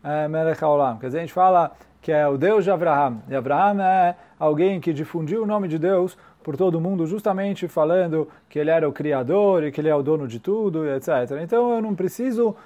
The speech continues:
é, usar a expressão Melech HaOlam, já que ela já aparece no contexto de toda a continuação. Então a gente continua. Elokeinu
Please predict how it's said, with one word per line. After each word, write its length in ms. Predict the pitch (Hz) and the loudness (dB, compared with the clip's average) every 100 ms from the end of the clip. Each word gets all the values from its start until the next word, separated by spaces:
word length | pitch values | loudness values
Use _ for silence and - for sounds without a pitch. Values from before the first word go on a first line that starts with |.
| _ _ | _ _
é, 240 | 160 160 151 | -2 -2 -2
usar 360 | 160 139 190 196 | -2 2 6 6
a 80 | |
expressão 540 | 175 - 165 147 196 185 | 4 0 -6 0 0 0
Melech 380 | 160 175 165 175 | 0 0 0 2
HaOlam, 480 | 180 214 226 233 262 - _ - | 2 4 2 0 -4 -18 _ -4
já 260 | 151 214 | 4 4
que 400 | - 220 233 220 - _ - | 2 0 0 -2 -6 _ -2
ela 300 | 180 202 180 | 4 6 6
já 320 | 170 196 185 | 6 6 6
aparece 560 | - 175 165 185 185 | 6 4 6 4 0
no 140 | 233 214 | -2 0
contexto 720 | 208 196 220 233 208 - 202 - _ _ | 2 2 4 4 2 0 -4 -4 _ _
de 140 | 156 | -6
toda 720 | 156 208 226 202 196 175 185 | 0 2 4 4 4 4 4
a 60 | 190 | 4
continuação. 640 | 185 180 175 165 147 127 - _ _ _ _ _ _ | 0 -6 -4 -4 -2 -4 -4 _ _ _ _ _ _
Então 140 | 240 | 2
a 60 | 262 | 2
gente 120 | 240 | 2
continua. 580 | 233 190 208 202 139 - _ - | 0 -2 0 2 2 0 _ -2
Elokeinu 760 | 220 214 220 254 269 269 277 | 0 2 4 4 4 2 0